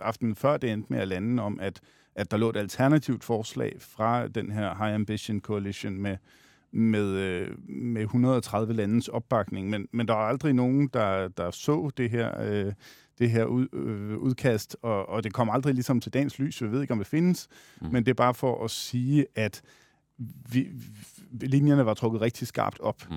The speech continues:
Speaker 2: Mm.
Speaker 1: Øh, alene det, at, øh, nogen har startet rygtet, har, det siger måske noget om, hvad, øh, hvad,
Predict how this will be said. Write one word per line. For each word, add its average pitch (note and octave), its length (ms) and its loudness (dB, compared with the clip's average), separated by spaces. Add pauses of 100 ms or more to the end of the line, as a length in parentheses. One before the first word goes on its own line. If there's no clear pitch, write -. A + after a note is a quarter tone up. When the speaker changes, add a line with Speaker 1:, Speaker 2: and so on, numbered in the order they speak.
(120)
Speaker 2:
Mm. B2+ 60 2
Speaker 1:
Øh, G#2+ 360 2
alene A#2 340 4
det, A#2+ 220 2
at, G#2 300 -6
øh, G#2 160 0
nogen A2 240 2
har A2 100 -2
startet A2 400 0
rygtet, A#2 340 2
har, A2+ 100 -2
det G#2+ 120 -4
siger B2 160 0
måske A2+ 300 0
noget G#2 280 0
om, F#2+ 220 -6
hvad, G2+ 260 -2
øh, F#2+ 360 -2 (840)
hvad, A2+ 100 0